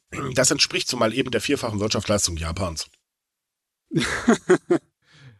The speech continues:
Speaker 2: Also klar, äh, die Leute waren vorsichtig in letzter Zeit. Da musste man sich immer noch so ein kleines Polster zurückhalten, weil man weiß ja nicht, was passiert, ne?
Speaker 1: Ja, nicht nur
Speaker 2: Pandemie.
Speaker 1: das, sie hatten gar nicht die Möglichkeit, das Geld so auszugeben.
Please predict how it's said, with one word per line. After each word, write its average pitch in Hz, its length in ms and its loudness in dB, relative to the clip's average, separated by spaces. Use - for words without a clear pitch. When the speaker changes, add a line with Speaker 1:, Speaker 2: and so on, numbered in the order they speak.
Speaker 2:
Also 170 380 4
klar, 165 480 2
äh, 160 160 0
die 151 200 2
Leute 214 640 2
waren 175 240 0
vorsichtig 175 720 -2
in 131 80 6
letzter 120 340 0
Zeit. 143 540 -2
Da 143 80 4
musste 185 340 0
man 156 100 4
sich 147 200 -4
immer 208 240 -2
noch 202 240 -6
so 202 80 -2
ein 185 80 0
kleines 165 400 0
Polster - 520 0
zurückhalten, 135 640 0
weil 135 120 4
man 131 120 4
weiß 127 200 4
ja 131 80 2
nicht, 127 120 0
was 127 140 0
passiert, 131 460 0
ne? 139 100 2
Speaker 1:
Ja, 214 80 2
nicht 165 120 2
nur 110 100 0
Speaker 2:
Pandemie. - 0 -
Speaker 1:
das, 139 180 4
sie 131 100 4
hatten 135 140 4
gar 117 80 0
nicht - 140 -2
die 107 60 -4
Möglichkeit, 135 420 0
das 101 100 -2
Geld 90 160 -4
so 90 120 -2
auszugeben. 90 520 -2